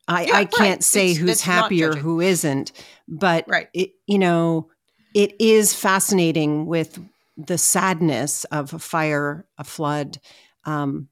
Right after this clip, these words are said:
Speaker 1: a
Speaker 2: Mm-hmm.
Speaker 1: divorce, a death.
Speaker 2: Yeah.
Speaker 1: When
Speaker 2: Mm-hmm.
Speaker 1: you lighten up and you get rid of the things
Speaker 2: Mm-hmm.
Speaker 1: and you really feel that, you don't go back.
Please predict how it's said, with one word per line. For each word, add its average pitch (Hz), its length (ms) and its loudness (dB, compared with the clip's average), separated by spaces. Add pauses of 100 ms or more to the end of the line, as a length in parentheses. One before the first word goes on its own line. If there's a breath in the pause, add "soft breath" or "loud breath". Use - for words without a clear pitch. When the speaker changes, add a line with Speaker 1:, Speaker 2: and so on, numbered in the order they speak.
Speaker 1:
a 170 60 -4
Speaker 2:
Mm-hmm. 156 60 -2
Speaker 1:
divorce, 165 840 -2 (100)
a 160 80 -4
death. 139 540 -4 (380 soft breath)
Speaker 2:
Yeah. 170 180 -10
Speaker 1:
When 185 460 2
Speaker 2:
Mm-hmm. 165 260 -10
Speaker 1:
you 185 240 0
lighten 175 400 2
up 185 320 0
and 170 120 0
you 147 80 0
get 156 200 -4
rid 165 120 -2
of 180 60 0
the 190 60 -2
things 240 640 -2 (480)
Speaker 2:
Mm-hmm. 170 140 -10
Speaker 1:
and 165 140 2
you 143 80 -2
really 170 200 0
feel 185 280 -2
that, 226 320 0 (300)
you 156 260 -6
don't 135 180 -2
go 123 100 -6
back. - 460 -6